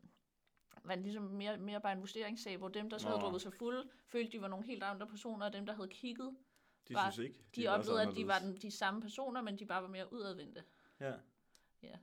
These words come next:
Speaker 1: Men det er jo selvfølgelig,
Speaker 2: Ja.
Speaker 1: altså, alkohol gør jo bare, at man bliver mere udadvendt.
Speaker 2: Ja.
Speaker 1: Så
Speaker 2: Men jeg synes,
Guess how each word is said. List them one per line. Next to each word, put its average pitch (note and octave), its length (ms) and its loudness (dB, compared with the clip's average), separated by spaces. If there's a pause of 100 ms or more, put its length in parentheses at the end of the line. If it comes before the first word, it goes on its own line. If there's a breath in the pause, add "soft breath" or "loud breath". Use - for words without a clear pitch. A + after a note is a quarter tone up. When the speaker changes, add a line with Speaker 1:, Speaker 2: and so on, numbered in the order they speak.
(2250 soft breath)
Speaker 1:
Men F3+ 160 -6
det G#3+ 60 0
er C4+ 40 0
jo C4+ 40 -4
selvfølgelig, A3+ 300 -4
Speaker 2:
Ja. - 40 0
Speaker 1:
altså, G#3 160 2
alkohol B3 360 2
gør F3 120 0
jo B3 120 2
bare, C#3 160 -2
at D3+ 60 -4
man D#3+ 160 -8
bliver D3+ 120 -10
mere C#3+ 180 -8
udadvendt. C#3 400 -8
Speaker 2:
Ja. A2 220 2 (880 soft breath)
Speaker 1:
Så F#3 320 -4 (360)
Speaker 2:
Men A2 100 -4
jeg A2 100 2
synes, A#2+ 240 -6